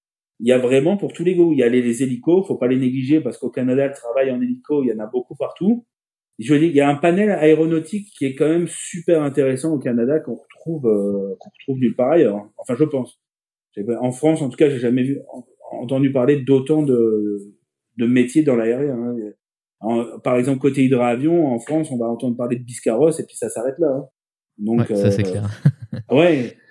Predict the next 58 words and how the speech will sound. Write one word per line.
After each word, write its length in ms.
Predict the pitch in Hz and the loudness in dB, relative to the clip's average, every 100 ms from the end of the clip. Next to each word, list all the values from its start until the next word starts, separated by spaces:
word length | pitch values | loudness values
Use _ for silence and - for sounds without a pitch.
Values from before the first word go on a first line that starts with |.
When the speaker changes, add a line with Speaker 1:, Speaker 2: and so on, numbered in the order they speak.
| _ | _
Speaker 1:
Alors 240 | 117 123 123 | -2 -2 0
que, 240 | 127 113 | 2 2
alors 320 | 110 113 113 | 2 -2 -4
que, 600 | - 117 110 107 107 104 98 _ _ - | -2 0 0 -2 -2 -6 -10 _ _ -8
alors 220 | 117 113 | -6 -6
qu'au 100 | 113 | -6
Canada, 480 | 117 113 117 165 151 | -4 -2 2 2 2
je 80 | |
veux 80 | 117 | -4
dire, 180 | 113 120 - - | -4 -6 -6 -10
quasiment 380 | 131 113 127 131 | -6 -2 -2 -2
chaque 300 | 127 143 131 | 0 -2 2
lac, 220 | 156 156 | 2 2
sur 480 | - - 104 - 135 | -4 -14 -12 -4 -2
chaque 280 | - 151 - | 2 0 2
lac 240 | 170 165 | 0 0
et 40 | 127 | -6
sur 160 | 117 | -6
chaque 200 | - 135 | -4 -4
rivière, 340 | - 127 160 160 | -4 2 2 2
il 60 | |
y 40 | 113 | 0
a 20 | |
un 120 | 113 | 0
avion 300 | 117 120 151 | 0 0 -2
sur 180 | 151 120 | -2 -8
flotte 220 | 139 156 - | 0 0 2
qui 80 | |
est 60 | 113 | -4
parqué 300 | 123 - 170 | -4 -2 2
et 140 | 165 - | 2 0
puis, 200 | 110 107 | -8 -6
euh, 60 | 104 98 _ _ _ _ | -8 -12 _ _ _ _
qui 100 | - | -6
attend 260 | 104 123 120 | -4 -4 -6
juste 180 | 131 - | -8 -2
son 140 | 127 | 2
envol. 360 | 156 185 151 - - - | 4 4 2 -4 -18 -6
Donc 140 | 120 | -4
c'est 140 | 123 135 | -2 0
quand 160 | 135 | 4
même, 180 | 156 156 | 4 2
euh, 440 | 131 120 117 113 110 - _ | 0 0 -2 -4 -6 -12 _
c'est 140 | 127 | -4
ça 160 | 127 151 | -2 2
qui 140 | 175 | 0
est 20 | |
génial, 460 | 165 185 196 160 123 | 0 -2 -2 -2 -4
c'est 180 | 139 131 | -8 -6
qu'il 160 | 147 | 0
y 40 | 156 | 2
a, 300 | 170 170 160 _ _ _ - | 2 -2 -6 _ _ _ -4
il 100 | 147 | 0
y 60 | |
a 80 | 156 | 2
beaucoup 320 | 147 156 - | 0 -6 -6
d'opportunités 720 | 160 143 143 - 147 139 175 | -6 -6 -6 -8 -12 -6 -6
pour, 240 | 175 135 | -6 -10